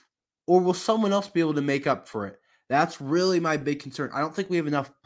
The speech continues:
playmakers, guys that can get shots. That's, that's why I think our offense is struggling, and I see it. When it's not Jahmir Young, okay, maybe Deshaun Harris-Smith once in a while will be able to get to the basket or hit a shot,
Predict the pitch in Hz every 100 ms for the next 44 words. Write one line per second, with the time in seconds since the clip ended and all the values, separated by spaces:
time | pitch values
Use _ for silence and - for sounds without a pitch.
0 | - - 143 170 175 151 139 131 123 131
1 | 139 135 135 131 139 147 135 156 151 -
2 | 165 240 247 233 233 220 202 196 202 196
3 | - - 160 160 151 170 196 196 156 131
4 | - - 151 196 196 151 139 117 - -
5 | - 208 262 202 - _ _ _ 151 196
6 | 190 135 156 208 220 196 208 214 185 196
7 | 202 190 165 - 160 113 - _ - 139
8 | 190 220 190 196 196 190 180 175 160 147
9 | 170 170 165 156 156 156 143 139 147 143
10 | 127 127 131 131 113 120 127 127 - 127
11 | 117 - _ 117 117 147 135 - - 135
12 | 127 127